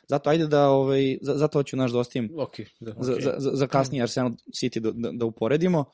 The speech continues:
Speaker 1: Ovaj, vratio bi, odnosno, ja bi sledeću utakmicu da, da spomenemo, s obzirom da se Casemiro konačno vraća. E, to je utakmica Nottingham Foresta i Manchester Uniteda.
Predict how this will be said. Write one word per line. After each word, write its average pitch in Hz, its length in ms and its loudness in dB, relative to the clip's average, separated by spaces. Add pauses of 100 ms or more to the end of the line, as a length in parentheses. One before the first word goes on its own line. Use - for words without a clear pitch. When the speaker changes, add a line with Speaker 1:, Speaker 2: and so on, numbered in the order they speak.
(380)
Speaker 1:
Ovaj, 127 680 2 (240)
vratio 131 420 0
bi, 143 160 0
odnosno, 135 380 0 (280)
ja 127 240 -4
bi 120 100 -4
sledeću 127 380 2
utakmicu 120 420 -4
da, 110 160 0
da 113 140 -4
spomenemo, 123 520 -2
s - 80 -4
obzirom 120 280 0
da 110 80 -4
se - 140 -6
Casemiro 117 480 -6
konačno 110 720 -4
vraća. 90 580 -4 (640)
E, - 40 -12 (500)
to 113 260 -4
je 110 180 -2
utakmica 110 480 -8
Nottingham 104 380 -10
Foresta 95 640 -10
i 92 80 -16
Manchester 92 420 -12
Uniteda. 98 540 -6